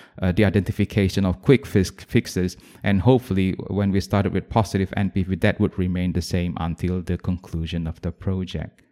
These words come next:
So a couple of questions in terms of remittance. I'm, I can understand this because remittance will actually, uh, make up, uh, what the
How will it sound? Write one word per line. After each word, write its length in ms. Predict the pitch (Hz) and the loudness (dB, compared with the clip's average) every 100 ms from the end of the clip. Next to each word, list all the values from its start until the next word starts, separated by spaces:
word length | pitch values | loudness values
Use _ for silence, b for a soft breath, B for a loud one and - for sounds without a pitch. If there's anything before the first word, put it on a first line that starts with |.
| b b b b b b b b _ | b b b b b b b b _
So 100 | - | -4
a 40 | 143 | 2
couple 240 | 190 214 | 6 6
of 160 | 160 - | 6 4
questions 520 | 147 120 123 113 - | 2 4 4 4 2
in 120 | 110 | 0
terms 300 | 113 104 - | 2 2 2
of 160 | 90 95 | 2 4
remittance. 520 | 117 127 131 151 131 | 4 4 2 0 2
I'm, 220 | 101 98 | 0 0
I 60 | - | 2
can 180 | 107 | 2
understand 480 | 98 92 - 117 120 | 4 2 0 2 2
this 80 | 135 | 2
because 240 | 104 98 | 0 0
remittance 540 | 101 104 101 104 95 95 | 2 2 2 2 0 0
will 160 | 95 | 0
actually, 360 | 95 - 95 90 | 0 0 0 0
uh, 220 | 98 92 | 0 0
make 320 | 92 98 - | 2 2 0
up, 220 | 90 - - | -2 -2 -4
uh, 140 | 87 | -4
what 400 | 87 85 95 - | -2 0 -2 -2
the 260 | - 87 | -2 -2